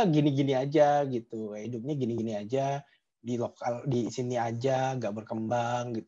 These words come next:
Udahlah, gak, sini-sini aja lah, jangan goyangin perahunya gitu. Itu susah banget lah, udah mimpi aja itu terlalu tinggi. Ini saya buktikan ya,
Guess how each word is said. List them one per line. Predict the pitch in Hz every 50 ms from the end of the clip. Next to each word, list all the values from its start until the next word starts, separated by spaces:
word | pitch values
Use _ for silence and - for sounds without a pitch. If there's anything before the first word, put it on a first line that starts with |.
| - 139
Udahlah, | 156 185 220 254 285 285 226 135
gak, | 131 127 - - _ -
sini-sini | - - 160 156 147 - 170 156 151 147
aja | 165 214 254
lah, | 233 190
jangan | 151 143 139 147 147 147 - - - - _ _ _ _ _ _ _ _ _ _ _ 180
goyangin | 165 165 160 160 160 170 170 175 180 180 175 175 175 170 165 -
perahunya | 180 175 170 170 190 185 196 220 220 220 208 208 190 170
gitu. | 160 165 180 175 -
Itu | 262 -
susah | 208 - - 185
banget | 185 185 190 214 240 240 277
lah, | 262 233 208
udah | 202 196 208 208 202
mimpi | 208 202 196 190 196 214 190
aja | 185 196 190 196 247 240 214
itu | 208 214 -
terlalu | 220 - 190 180 175 180 180
tinggi. | - 190 185 190 220 220 - - - _ _ _ _ _ _ _ _ _ _ _ _ _ _ _ _ _ _ _ _ _ _ _ _ _
Ini | 165 175 202
saya | 202 - 180 170
buktikan | 160 160 - 165 151 - 156 156 175 190 185 - _ _ _ _ _
ya, | - 139 151 165